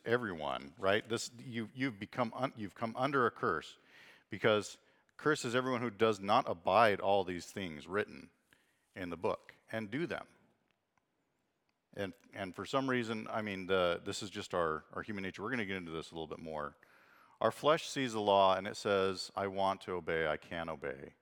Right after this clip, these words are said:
Um, the Jews are, are no different. They have the, the same flesh as we do. And, uh, and we forget that the entire law actually has this, this large section set up for sacrifices, which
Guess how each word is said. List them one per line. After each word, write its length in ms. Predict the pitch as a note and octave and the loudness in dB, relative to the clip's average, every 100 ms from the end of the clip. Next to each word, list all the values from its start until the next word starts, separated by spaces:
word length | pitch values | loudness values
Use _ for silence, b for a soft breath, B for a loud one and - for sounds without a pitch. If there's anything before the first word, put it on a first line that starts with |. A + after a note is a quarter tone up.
| b b b b b b F2+ | b b b b b b 0
Um, 400 | F2 D#2+ D2+ D#2 _ _ _ - - | 2 2 -2 -12 _ _ _ -20 -10
the 100 | G#2+ | -6
Jews 220 | A#2+ A#2 | -4 -4
are, 160 | A2 G#2+ _ G#2+ | -6 -8 _ -8
are 100 | F#2 - | -8 -8
no 160 | G2 G2+ | -4 -2
different. 380 | F#2+ - F2 | -2 -4 -6
They 80 | E2+ | -4
have 200 | E2 E2+ | -4 -4
the, 180 | E2+ E2+ - | -4 -10 -10
the 100 | F2+ | -12
same 240 | - G2 | -8 -8
flesh 340 | - G2+ F2+ - | -4 0 0 -4
as 120 | D#2+ | -10
we 220 | E2+ G2 | -8 -8
do. 440 | E2+ G2 E2 D#2+ E2 b b b b b b b - | -6 -4 -2 -4 -10 b b b b b b b -4
And, 360 | G#2+ G2 F#2+ | 0 0 0
uh, 180 | F2+ F2 G#2 | 0 2 0
and 120 | G#2 | -4
we 100 | G#2 | -8
forget 500 | - G#2 B2+ F#3+ - | -6 -6 -2 -4 -2
that 180 | A#2+ - | -4 -2
the 100 | G#2+ | -6
entire 600 | F#2+ - C3 G#2+ F2+ E2 _ b b b - | -6 0 2 4 2 -4 _ b b b -4
law 300 | G#2 C3 A2 | 2 4 4
actually 280 | - G#2+ F#2 | 2 -4 -4
has 320 | G2+ G2 F2 | 0 0 0
this, 280 | F2 - - | -8 -8 -12
this 200 | F2 A2 | -10 -2
large 220 | G2+ - | -2 -2
section 380 | A2+ G#2+ F#2 F2 | -4 -4 -6 -8
set 180 | G2 | -4
up 120 | F2 - | -4 -4
for 140 | F2 | -12
sacrifices, 1080 | - A2 - - - D2+ - E2+ - - - _ _ _ _ _ _ _ _ | -6 -4 -4 -8 -8 -8 -10 -16 -18 -20 -20 _ _ _ _ _ _ _ _
which 420 | G2 F2 - - | -10 -8 -8 -10